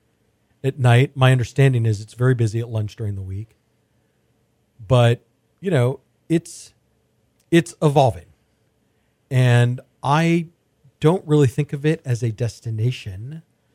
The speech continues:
right? I don't, I don't know that any of the individual concepts are so compelling. Like,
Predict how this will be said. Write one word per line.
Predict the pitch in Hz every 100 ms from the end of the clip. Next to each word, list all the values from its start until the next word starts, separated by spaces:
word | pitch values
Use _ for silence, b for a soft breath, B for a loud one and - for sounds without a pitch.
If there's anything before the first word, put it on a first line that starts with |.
| _ _ _ _
right? | 131 143
I | 147
don't, | 165 170 -
I | 143
don't | 156 160 165
know | 143 143 139
that | 135 127 123 _ _ _ _ _ _ _ _ _ 151
any | 175 180 185
of | 139
the | 139
individual | - 147 135 131 123
concepts | - 131 123 147 -
are |
so | - 123
compelling. | 120 127 123 123
Like, | 120 110 -